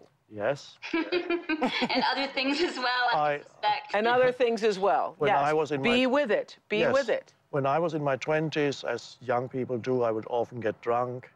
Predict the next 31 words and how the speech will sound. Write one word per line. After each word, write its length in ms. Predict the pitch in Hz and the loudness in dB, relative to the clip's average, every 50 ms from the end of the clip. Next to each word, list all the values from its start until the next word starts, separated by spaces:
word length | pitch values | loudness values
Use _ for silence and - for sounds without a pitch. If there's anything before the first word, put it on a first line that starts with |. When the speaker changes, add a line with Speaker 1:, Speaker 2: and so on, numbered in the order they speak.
| _ _ _ _ _ _ _ _ - | _ _ _ _ _ _ _ _ -2
Speaker 1:
Um, 420 | 127 120 113 110 104 101 101 101 - _ _ _ _ _ - 139 | 0 0 2 2 2 0 0 -2 -6 _ _ _ _ _ -14 -6
nowadays, 500 | 127 135 147 165 185 175 175 165 160 - - | -2 -2 0 0 0 0 0 -2 -2 -2 -4
I 100 | 139 139 | -6 -6
still 320 | 127 - - 165 165 185 214 | -6 -4 -2 0 0 2 0
enjoy 480 | 196 185 165 160 147 131 120 127 139 | 0 0 0 0 2 2 2 2 2
a 40 | 139 | 0
glass 320 | 123 135 127 117 117 - - | 0 0 0 0 -2 -4 -8
of 140 | 113 107 120 | -12 -8 -4
wine. 520 | 147 170 170 147 110 90 85 101 135 156 160 _ | -2 0 0 0 -2 -4 -6 -10 -14 -16 -12 _
Speaker 3:
Right, 300 | - 165 151 135 139 - - _ - | -2 -2 -2 -2 -4 -10 -10 _ -4
Speaker 1:
I 60 | 139 | -4
Speaker 3:
you 180 | 127 117 180 180 | -4 -4 -4 -2
Speaker 1:
enjoy 240 | 160 151 151 139 | 0 0 0 0
it 40 | 143 | 0
Speaker 3:
do. 60 | 170 - | -2 0
Speaker 1:
very 200 | - 135 127 127 | 0 0 0 0
much. 440 | 131 147 156 160 151 - - - - - | 0 0 0 -2 -2 -6 -10 -12 -8 -4
Speaker 3:
Yes. 380 | 151 139 127 135 165 170 - | -4 -2 -2 -2 -4 -4 -4
Speaker 1:
Um, 380 | 170 156 143 139 139 131 123 139 - _ _ _ _ _ - | -2 0 0 0 0 -2 -4 -6 -14 _ _ _ _ _ -4
and 140 | 165 156 170 | -4 -2 0
I 100 | 151 156 | 0 0
know 240 | 165 175 180 175 - | 2 2 0 0 0
after 280 | - 170 170 - - 185 | 0 -2 -2 -2 -2 0
I've 200 | 165 156 139 - _ - - - | 0 -2 -2 -6 _ -16 -8 -4
had 180 | 147 156 156 - - | -4 -4 -4 -4 -4
a 80 | 143 147 | -4 -4
one 260 | 135 143 151 175 190 | -2 -2 -2 -2 -2
glass 300 | 185 202 196 196 190 - | 0 0 0 0 0 -4
of 140 | 214 160 151 | -8 -6 -4
wine, 520 | 185 185 170 165 170 170 165 160 160 165 - _ _ _ _ _ _ _ _ _ _ _ _ _ | -2 0 0 0 0 0 -2 -2 -4 -8 -12 _ _ _ _ _ _ _ _ _ _ _ _ _
sometimes 540 | - 160 139 143 143 156 143 135 - - - | -4 -4 -4 -2 -4 -6 -6 -6 -10 -18 -20